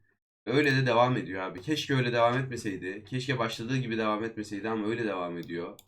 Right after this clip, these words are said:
Yani Hamdallah'ı da nereye koyacağız çok merak ediyorum. Yani gerçekten bu kadar santrafor almadım da. Neyse abi almayacağım.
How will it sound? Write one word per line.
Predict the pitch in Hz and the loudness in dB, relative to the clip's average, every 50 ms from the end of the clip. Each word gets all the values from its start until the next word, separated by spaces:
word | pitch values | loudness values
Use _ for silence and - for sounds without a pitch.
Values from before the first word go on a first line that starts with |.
| - _ _ _ _ _ _ _ _ | -20 _ _ _ _ _ _ _ _
Yani | 113 123 123 | 0 0 0
Hamdallah'ı | 123 123 131 147 160 147 143 143 135 139 143 147 | 2 0 0 2 2 2 2 2 2 2 2 2
da | 143 135 | 2 2
nereye | 127 120 113 110 113 110 | 2 0 2 2 2 2
koyacağız | 110 117 110 110 123 127 131 | 2 0 -2 -2 -2 -4 -6
çok | - 143 131 135 | -6 -8 -4 0
merak | 131 123 117 117 123 127 131 123 | 2 4 6 6 6 4 2 -2
ediyorum. | 104 101 98 95 90 92 95 - - - _ _ _ | -4 -4 -6 -6 -6 -6 -8 -12 -16 -20 _ _ _
Yani | - 107 107 107 | -2 0 0 2
gerçekten | 104 113 120 120 - 123 107 - - 113 113 110 104 | 2 0 0 -2 -4 -8 -10 -6 -4 -4 -4 -4 -6
bu | 107 | -6
kadar | - 123 113 113 | -4 -4 -2 -2
santrafor | 113 - - 113 110 107 110 101 - 110 107 - | -4 -4 -6 -6 -6 -6 -8 -10 -8 -8 -4 2
almadım | 98 127 147 151 131 113 98 92 92 95 | 4 6 6 6 4 0 -2 -4 -6 -6
da. | 98 - - | -6 -6 -6
Neyse | - 151 165 147 131 - 110 | -4 -2 0 0 0 2 2
abi | 104 104 - | 2 2 4
almayacağım. | - 123 156 170 160 139 131 135 - - 123 104 - | 8 8 8 10 8 6 6 4 4 2 0 -2 -4